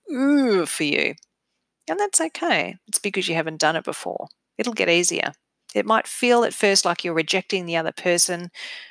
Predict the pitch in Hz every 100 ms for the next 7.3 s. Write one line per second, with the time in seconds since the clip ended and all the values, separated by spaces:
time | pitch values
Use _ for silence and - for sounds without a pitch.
0 | _ 226 233 240 226 - 190 175 160 -
1 | 202 208 220 190 160 170 196 190 175 160
2 | 180 165 135 143 - - - - 285 403
3 | 269 180 - 180 220 170 151 - - 208
4 | - - 269 262 214 196 165 160 160 185
5 | - - - - 165 170 - - - _
6 | - 294 330 302 285 - - 220 226 -
7 | 156 220